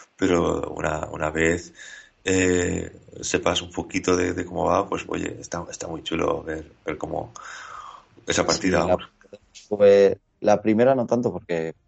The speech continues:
Speaker 2: la verdad que fue, fue sencillo y tuve mucha suerte y, y fue todo rodado.
Speaker 1: Ujú.
Speaker 2: Pero la segunda fue súper interesante y
Speaker 1: Sí.
Speaker 2: súper, <laughs> y súper
Speaker 1: Sí.
Speaker 2: difícil de, de
Speaker 1: Sí,
Speaker 2: jugar.
Speaker 1: sí.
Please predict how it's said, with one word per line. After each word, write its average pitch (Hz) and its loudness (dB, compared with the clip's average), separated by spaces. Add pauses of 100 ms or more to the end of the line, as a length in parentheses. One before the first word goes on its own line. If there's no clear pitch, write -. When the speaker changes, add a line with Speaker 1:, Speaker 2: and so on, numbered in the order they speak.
(100)
Speaker 2:
la 85 -4
verdad 87 -2
que 101 -2
fue, 98 4
fue 101 2
sencillo 101 0
y 92 0
tuve 98 2
mucha 92 -4
suerte 87 0
y, 87 0 (640)
y - -2
fue 113 6
todo 107 8
rodado. 101 6 (420)
Speaker 1:
Ujú. 85 -16 (220)
Speaker 2:
Pero 120 8
la 104 6
segunda 101 2
fue 98 4
súper 101 2
interesante 95 2
y 95 6
Speaker 1:
Sí. 92 -4
Speaker 2:
súper, 92 4
<laughs> - -8
y 117 -16
súper 101 4
Speaker 1:
Sí. 90 6
Speaker 2:
difícil 92 2
de, 87 4
de 92 -6
Speaker 1:
Sí, - -20
Speaker 2:
jugar. 87 0
Speaker 1:
sí. 85 -12